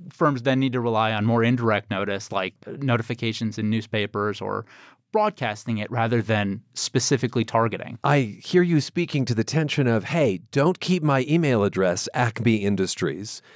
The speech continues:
Speaker 2: And yet, if Acme Industries produces a, a cooktop that starts on its own, uh, they maybe ha-,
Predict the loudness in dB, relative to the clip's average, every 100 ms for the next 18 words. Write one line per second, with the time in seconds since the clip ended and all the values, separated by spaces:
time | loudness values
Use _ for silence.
0 | -10 -2 2 2 0 -4 -14 -4 0 0
1 | 0 -2 0 0 2 0 0 2 2 2
2 | 0 2 2 0 0 0 0 -4 _ _
3 | -8 -2 0 0 0 0 0 -2 -4 -2
4 | 0 0 -2 -8 -4 -2 -2 0 0 0
5 | -2 -8 -10 _ _ _ _ -2 0 0
6 | 0 0 4 4 4 0 -8 _ -20 -10
7 | -2 0 2 2 0 -4